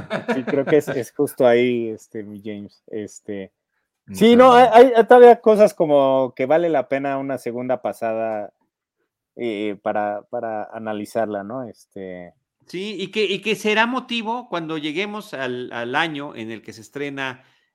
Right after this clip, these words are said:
Speaker 3: eh, Never Say Never Again, también de que podamos, porque yo creo que la tendremos que incluir, aunque salga del canon, eh, por todas este,
Speaker 1: Sí.
Speaker 3: estas conexiones que tiene, por supuesto que por el actor protagónico y por el libro en el que está basado, y la poder ver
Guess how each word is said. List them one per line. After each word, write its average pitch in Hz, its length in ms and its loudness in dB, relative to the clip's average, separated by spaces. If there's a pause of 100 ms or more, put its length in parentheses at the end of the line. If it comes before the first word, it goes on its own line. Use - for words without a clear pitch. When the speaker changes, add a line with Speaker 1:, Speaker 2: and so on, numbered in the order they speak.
(100)
Speaker 3:
eh, 113 200 -10
Never 147 260 -6
Say 160 160 -8
Never 156 260 -4
Again, 151 340 -8
también 131 340 -10
de 151 120 -12
que 139 140 -10
podamos, 123 440 -12 (140)
porque 135 180 -8
yo 190 100 2
creo 214 100 -2
que 190 80 -8
la 147 100 -2
tendremos 143 400 -8
que 139 80 -16
incluir, 151 260 -6
aunque 151 220 -12
salga 139 300 -10
del 135 180 -12
canon, 156 360 -10 (420)
eh, 123 280 -4
por 127 220 -8
todas 147 240 -6
este, - 160 -12
Speaker 1:
Sí. 117 60 -2
Speaker 3:
estas 104 220 -8
conexiones 120 440 -14
que 107 100 -16
tiene, 120 260 -12
por 107 180 -20
supuesto 117 360 -14
que - 80 -20
por 101 160 -14
el 95 60 -8
actor 104 240 -12
protagónico 117 560 -8
y - 40 -10
por 104 160 -8
el 98 120 -8
libro 113 300 -8 (280)
en 113 140 -10
el 107 100 -8
que 104 60 -14
está 131 160 -4
basado, 135 420 -2
y 131 80 -6
la 113 160 -6
poder 120 300 -4
ver 120 260 -8